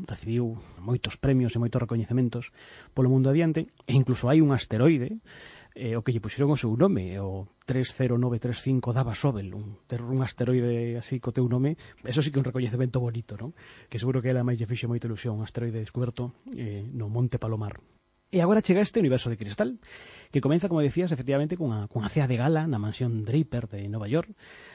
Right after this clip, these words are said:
Os convidados desa cea son membros da Academia Nacional de Ciencias, e entre eles está, por exemplo, Thomas, Thomas Edison.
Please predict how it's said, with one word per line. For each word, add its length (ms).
Os 160
convidados 400
desa 160
cea 240
son 400
membros 400
da 80
Academia 320
Nacional 240
de 80
Ciencias, 400
e 80
entre 160
eles 240
está, 240
por 80
exemplo, 240
Thomas, 480
Thomas 240
Edison. 400